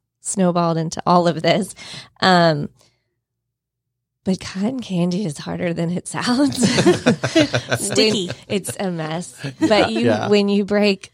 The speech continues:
Speaker 1: a couple of toy cotton candy machines and then, <laughs> um, also a commercial grade cotton candy machine,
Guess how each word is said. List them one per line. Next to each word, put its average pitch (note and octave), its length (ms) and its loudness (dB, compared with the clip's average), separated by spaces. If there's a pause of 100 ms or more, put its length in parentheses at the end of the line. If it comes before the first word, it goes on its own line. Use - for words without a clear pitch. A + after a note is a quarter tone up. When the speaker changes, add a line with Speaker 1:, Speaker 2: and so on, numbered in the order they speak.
(120)
Speaker 1:
a F#3 140 -6
couple G3 380 -4
of F#3 100 0
toy G#3 280 -2
cotton F3 340 -6
candy D#3+ 320 -4
machines E3+ 640 -4
and F3 220 -2
then, F3+ 340 0
<laughs> - 40 -16
um, E3+ 340 -6 (240)
also F3+ 560 2 (100)
a E3+ 140 2
commercial F#3+ 580 0
grade F#3 420 2
cotton F#3+ 400 2
candy F3+ 340 2
machine, F3+ 580 0